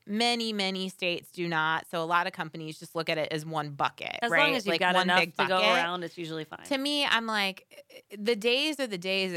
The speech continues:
Speaker 1: Who, who cares? Now, the only difference is typically, like, sick days don't roll over into the next year. Some companies, I've seen 'em that they do. Um, but a lot, you know, the sick days are there for you to use. If you don't need them, you don't, like, get to keep 'em, right? You kind of, like,
Speaker 2: You don't
Speaker 1: start
Speaker 2: get
Speaker 1: over
Speaker 2: paid out
Speaker 1: every
Speaker 2: when you
Speaker 1: year.
Speaker 2: leave, yeah.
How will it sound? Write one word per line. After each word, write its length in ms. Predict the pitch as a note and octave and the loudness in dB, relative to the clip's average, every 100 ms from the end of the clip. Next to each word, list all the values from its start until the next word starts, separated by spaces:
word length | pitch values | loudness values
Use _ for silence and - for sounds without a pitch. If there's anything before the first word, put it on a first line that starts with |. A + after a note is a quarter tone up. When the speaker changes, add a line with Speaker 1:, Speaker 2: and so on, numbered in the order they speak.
| - | -4
Speaker 1:
Who, 180 | G3+ - | -6 -6
who 180 | A3+ C#4 | -6 -6
cares? 440 | G#3+ G#3 A#2 - | 0 2 2 0
Now, 120 | G3+ | 0
the 100 | G3+ | 2
only 200 | A3+ A#3 | 0 0
difference 340 | G3+ G3+ G3+ F#3 | -2 -4 -4 -6
is 120 | F3 | -6
typically, 480 | - F#3 F#3 F3+ E3+ | -6 -6 -4 -2 -2
like, 160 | C3+ - | -2 -6
sick 300 | - F3+ - | -8 -8 -2
days 240 | F3 E3 | -2 0
don't 200 | E3 - | -4 -6
roll 400 | D#3+ D#3+ D3+ C#3 | -4 -2 0 0
over 440 | B2 D3+ G3 A3 | 0 0 2 2
into 340 | A3+ A#3 A#3 A#3+ | 2 -2 -6 -6
the 100 | A#3+ | -2
next 340 | A#3+ A#3+ - | 0 -2 -4
year. 180 | B3+ A#3+ | 0 0
Some 240 | A#3 A3 G#3+ | 2 -4 -2
companies, 400 | G#3+ G3 F3 E3 | -4 -4 -4 -2
I've 160 | D#3+ | -4
seen 220 | - D#3 | -6 -10
'em 80 | D3 | -6
that 160 | C#3+ C3 | -6 -6
they 100 | A#2+ | -6
do. 160 | A#2+ - - - - - | -6 -6 -8 -12 -20 -4
Um, 380 | - F3 D#3 D#3 | 2 4 4 0
but 120 | - A#3 | 0 2
a 80 | |
lot, 380 | A#3 A#3 A3 - | 4 4 4 0
you 100 | G3+ | -6
know, 140 | F#3+ F3 | -8 -8
the 80 | F#3 | -10
sick 200 | A3 - | -12 -4
days 200 | G3+ F3+ | -2 -2
are 100 | E3 | -2
there 240 | D#3+ D#3+ | 0 0
for 140 | - | -2
you 160 | F3 D#3+ | -8 -6
to 80 | D3+ | -6
use. 400 | D3+ D3 D#3 D#3+ | -4 -2 -2 -2
If 120 | D#3 | -6
you 80 | E3 | -2
don't 260 | F3+ D#3+ | -2 -2
need 360 | E3+ F3 F3+ D#3+ | -4 -2 -2 0
them, 440 | D#3 D3+ D3 D3+ - | 2 2 0 -6 -14
you 120 | F3 F3 | -4 0
don't, 240 | E3+ - | 0 -2
like, 220 | D3 C#3 | -6 -6
get 220 | D3+ D#3+ | -6 -6
to 60 | D3 | -8
keep 400 | - - E3+ - | -14 -10 -8 -4
'em, 240 | A#2+ C3 C#3 | -4 -4 -6
right? 260 | C#3+ C#3+ | -4 -4
You 80 | D3 | -4
kind 240 | - D#3 | -4 -2
of, 100 | D3 | -2
like, 300 | C#3+ B2+ A2+ - | -2 -2 -4 -10
Speaker 2:
You 100 | E3 | -2
don't 60 | D#3 | 4
Speaker 1:
start 180 | D#3+ D3+ | 4 4
Speaker 2:
get 40 | |
Speaker 1:
over 180 | D3 D#3+ | 2 4
Speaker 2:
paid 60 | A3+ | 4
out 120 | A#3 | 4
Speaker 1:
every 120 | D#3+ | 2
Speaker 2:
when 60 | C#3+ | 0
you 60 | |
Speaker 1:
year. 80 | C#3+ | -2
Speaker 2:
leave, 400 | G3 F#3 F#3 E3+ | -2 -2 -2 -4
yeah. 220 | D3 B2+ | -8 -8